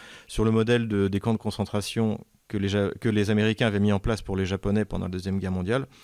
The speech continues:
Donc on voit que c'est quelqu'un qui est, euh, totalement fanatisé. Et pourtant, il reconnaît,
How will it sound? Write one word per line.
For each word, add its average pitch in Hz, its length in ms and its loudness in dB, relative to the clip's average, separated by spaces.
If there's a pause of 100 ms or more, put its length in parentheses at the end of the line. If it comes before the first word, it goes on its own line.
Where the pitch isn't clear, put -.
(260)
Donc 95 180 -6
on 95 60 0
voit 110 120 2
que - 120 -18
c'est - 100 -10
quelqu'un 117 400 -2
qui 98 280 -4
est, 104 120 0
euh, 92 140 -6
totalement 101 340 -4
fanatisé. 101 560 -2 (340)
Et 107 60 -6
pourtant, - 240 0
il 131 80 4
reconnaît, 117 500 2